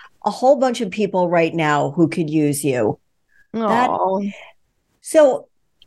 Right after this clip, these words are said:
Speaker 1: what is the average age of a woman and a man that reach out to you?
Speaker 2: You know, it's funny. Today we onboarded a twenty-six-year-old guy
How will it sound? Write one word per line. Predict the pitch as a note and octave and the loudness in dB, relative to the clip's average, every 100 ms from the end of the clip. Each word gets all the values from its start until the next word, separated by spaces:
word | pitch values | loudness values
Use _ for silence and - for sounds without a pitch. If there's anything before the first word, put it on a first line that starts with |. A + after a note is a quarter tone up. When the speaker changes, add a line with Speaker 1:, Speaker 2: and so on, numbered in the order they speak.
| _ | _
Speaker 1:
what | F#3 G#3+ C4+ | -2 2 2
is | D#4+ D4+ | 0 -2
the | B3+ | 0
average | G#3+ G3 F#3+ F#3 F#3 - | 2 0 0 -4 -4 -2
age | D#3+ D#3+ G3 G#3 - - | 0 2 0 -4 -6 -2
of | F3 D#3 D#3 E3+ | 2 2 0 -2
a | F#3 | -2
woman | F3 F3 F3+ F#3 F#3 | 0 0 0 -2 -2
and | F#3 F3 | -2 0
a | |
man | E3+ D#3 D3+ D3 | 2 2 2 2
that | D3 D#3+ | 0 0
reach | D3 D#3+ | -2 0
out | D3 C#3+ | -2 -2
to | D3 | 0
you? | - - - _ _ _ _ _ _ _ _ _ _ _ _ _ _ _ _ - | 0 0 -4 _ _ _ _ _ _ _ _ _ _ _ _ _ _ _ _ -4
Speaker 2:
You | A#3 | 0
know, | A3+ A3+ C4 - | 2 2 2 0
it's | G3+ G#3 - | -2 -2 -4
funny. | A3+ A3 F3+ D#3+ | -2 2 2 0
Today | - G3+ G3 | -2 2 2
we | G#3 F#3+ | 2 -2
onboarded | D#3+ F3+ F3+ E3+ F3 E3+ | 0 0 2 2 2 0
a | |
twenty-six-year-old | E3+ - F3 F3 - F3 - F3 D#3+ D#3 D#3+ - | -4 -2 -2 -2 -2 -4 -4 -2 2 2 -2 -6
guy | C3+ D#3 G3 E3 D3+ | -2 0 2 0 -4